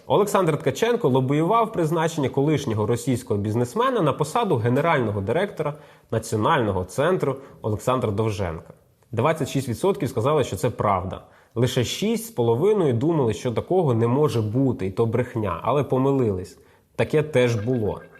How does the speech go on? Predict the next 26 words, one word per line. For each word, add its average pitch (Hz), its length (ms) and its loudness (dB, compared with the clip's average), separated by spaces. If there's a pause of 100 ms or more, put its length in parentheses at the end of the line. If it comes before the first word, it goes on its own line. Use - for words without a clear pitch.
(320)
У 202 100 4
дві 180 120 2
тисячі 165 240 0
двадцять 123 360 0
першому 123 400 0
році 151 320 0
проведено 170 460 0
конкурс 156 540 0
на 113 80 0
посаду 151 380 0
генерального 113 520 0
директора 147 540 -2 (340)
Довженко-центру, 143 1040 0 (380)
найбільшого 123 760 0
державного 104 760 0
кіноархіву 120 760 0
України. 120 540 0 (440)
Конкурс 170 640 0
чесно 185 420 -2
і 110 40 0
справедрив-, 107 760 -2
і 123 80 -4
справедливо 120 680 0
виграла 160 560 0 (160)
Олена 151 380 2
Гончарук. 135 480 -2